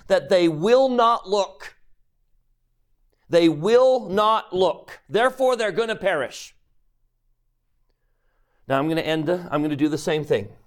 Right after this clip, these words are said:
I'm gonna end the sentence here. Now, the reason many people won't look is because they don't believe it will heal. What would be the lack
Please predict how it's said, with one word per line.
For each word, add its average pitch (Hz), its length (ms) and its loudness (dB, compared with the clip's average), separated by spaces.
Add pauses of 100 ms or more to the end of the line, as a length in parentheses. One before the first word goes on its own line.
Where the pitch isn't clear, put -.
(360)
I'm 120 80 -10
gonna 123 140 0
end 143 260 0
the 180 60 2
sentence 147 420 0
here. 110 340 -6 (3500)
Now, 156 260 8
the 160 160 4
reason 247 920 2 (220)
many 220 480 6
people 202 640 4
won't 165 480 2
look 156 560 -2 (1040)
is 143 220 2
because 160 380 2
they 143 120 8
don't 165 340 4
believe 143 460 0
it 143 160 2
will 131 220 0
heal. 98 420 -6 (1600)
What 151 180 6
would 185 140 8
be 180 120 4
the 147 140 4
lack 127 560 -2